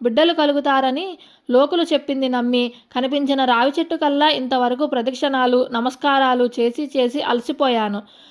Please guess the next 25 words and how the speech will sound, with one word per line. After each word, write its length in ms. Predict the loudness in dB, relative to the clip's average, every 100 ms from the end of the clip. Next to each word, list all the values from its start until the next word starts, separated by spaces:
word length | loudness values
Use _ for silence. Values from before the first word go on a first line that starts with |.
| _ -2
రావి 240 | 0 0 -2
చెట్లకు 280 | -2 -2 0
ప్రదక్షిణం 540 | 0 0 -2 -6 -2 0
చేసినందువల్ల 800 | 0 0 -2 0 2 2 0 -2 -6 _
కలిగే 300 | 0 2 2
ప్రయోజనం 560 | 2 4 4 2 0 -2
ఏమిటి?" 440 | 0 0 0 -2 -4 _ -4
అని 140 | 0
విన్నవించింది. 880 | 0 0 0 0 0 -2 -2 -4 -6 _ -2
ఆమె 240 | 2 4
వేదన 380 | 4 4 2 2 0
చూసి 200 | 0 0
నవ్వి 400 | -2 0 -2 -4 -18 -8
శ్రీగురుడు 440 | 0 2 4 2
ఇలా 260 | 2 0 0
చెప్పారు, 440 | -2 0 0 0 -2 -6 -2
"నీవు 180 | 2 2
చేసిన 420 | 4 4 4 2
రావి 320 | 2 2 0 0
చెట్టు 160 | -2 -2
పూజల 380 | 0 2 4 4
వలన 400 | 4 2 0 -2 -6 -10 -2
నీకెంతో 460 | 0 0 0 0
పుణ్యం 340 | 0 0 0 2
లభించింది. 720 | 2 2 0 -2 -2 -2